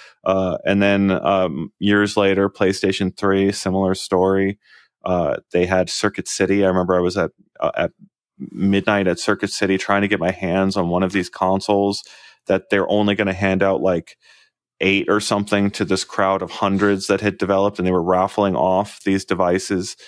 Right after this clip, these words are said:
uh, one at a time. You could come back and spend whatever it was, like, seven hundred dollars or something for that system back when it came out. You know, this,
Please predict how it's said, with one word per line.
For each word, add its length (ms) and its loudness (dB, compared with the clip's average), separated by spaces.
uh, 80 2
one 300 0
at 80 2
a 80 2
time. 280 0
You 60 2
could 160 -8
come 160 -2
back 240 0
and 140 -2
spend 400 0
whatever 320 2
it 100 -2
was, 300 -4
like, 100 -8
seven 320 -2
hundred 280 -4
dollars 440 0
or 40 -8
something 380 -2
for 140 -4
that 200 2
system 460 0
back 240 0
when 100 0
it 100 -4
came 200 -2
out. 260 0
You 60 0
know, 180 2
this, 280 -2